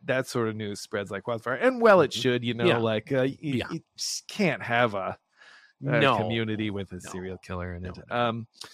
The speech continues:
Speaker 1: so, uh, they find all these remains, and, uh, you know, there's a, there's a manhunt
Speaker 2: Mm-hmm.
Speaker 1: for, for Mister Baumeister, and they're,
Speaker 2: Mm-hmm,
Speaker 1: they're
Speaker 2: mm-hmm.
Speaker 1: looking for him, and, uh,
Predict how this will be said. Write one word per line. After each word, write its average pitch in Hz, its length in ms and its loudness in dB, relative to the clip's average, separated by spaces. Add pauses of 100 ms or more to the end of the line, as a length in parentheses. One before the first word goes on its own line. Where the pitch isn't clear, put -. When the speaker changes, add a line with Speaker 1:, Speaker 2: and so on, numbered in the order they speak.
(180)
Speaker 1:
so, 170 540 8
uh, 131 360 2
they 135 180 -2
find 165 440 0
all 147 160 4
these 139 240 -2
remains, 110 680 -4
and, 113 500 -4
uh, 110 160 0
you 113 180 -2
know, 123 100 -2
there's 120 240 -2
a, 120 120 -2
there's 127 200 -2
a 131 80 0
manhunt 131 720 0 (280)
Speaker 2:
Mm-hmm. 110 300 -10
Speaker 1:
for, 135 260 4
for 131 160 -2
Mister 127 380 -2
Baumeister, 113 680 -2
and 113 100 -4
they're, 110 260 -4
Speaker 2:
Mm-hmm, 101 60 -8
Speaker 1:
they're 113 220 -4
Speaker 2:
mm-hmm. 113 180 -2
Speaker 1:
looking 110 140 -4
for 110 280 -2
him, 110 220 -2
and, 107 460 -6
uh, 107 200 0